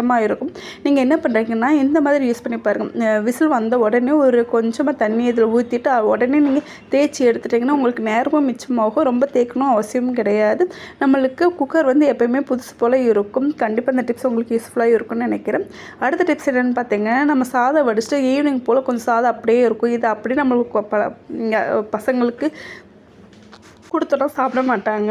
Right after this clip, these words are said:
So, இதை வந்து இந்த மாதிரி கொடுத்து பாருங்க. வீட்ல நீங்க அன்னைக்கு என்ன குழம்பு வச்சிருக்கீங்களோ, அந்த குழம்பு ஊத்தி நல்லா மிக்ஸ் பண்ணிட்டு, ஹீட் பண்ணி, நான் டேஸ்ட்டுக்காக கொஞ்சம் நெய் விட்டுருக்கேன். அஹ்,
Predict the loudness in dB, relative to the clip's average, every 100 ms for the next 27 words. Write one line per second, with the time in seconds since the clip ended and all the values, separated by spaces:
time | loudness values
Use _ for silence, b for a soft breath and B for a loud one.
0 | 0 0 0 0 0 2 2 2 2 0
1 | -2 -4 -2 -2 0 0 0 -2 -4 B
2 | B 0 2 2 2 2 0 0 0 0
3 | 0 0 2 0 -4 -8 -4 0 2 2
4 | 0 2 2 2 2 0 0 0 0 -4
5 | -4 -2 0 -2 -2 -2 0 0 0 -2
6 | -2 0 2 2 0 B -6 0 0 0
7 | 0 0 2 0 0 2 2 0 -2 -4
8 | -4 0 0 2 2 2 0